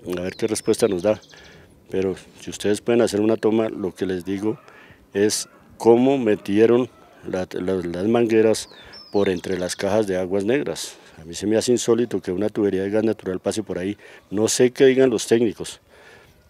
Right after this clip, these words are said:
pero pues a mi poco entender no debería de ser así.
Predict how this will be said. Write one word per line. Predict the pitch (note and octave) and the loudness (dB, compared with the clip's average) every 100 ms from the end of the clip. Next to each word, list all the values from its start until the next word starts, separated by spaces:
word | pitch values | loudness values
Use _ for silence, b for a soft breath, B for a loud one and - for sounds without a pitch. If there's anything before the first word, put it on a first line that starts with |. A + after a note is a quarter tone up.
| - | -4
pero | F#2+ F#2 | -2 -2
pues | E2 E2+ E2 - - | -6 -8 -10 -12 -16
a | F2 | -12
mi | F2 | -10
poco | E2 F#2+ - | -8 -4 -2
entender | B2 A2 F2+ G2 | 0 0 -2 0
no | A2 | 2
debería | A2+ G2 F#2 | 2 2 0
de | F#2+ | -2
ser | F#2+ | -4
así. | F#2 D#2 | -4 -8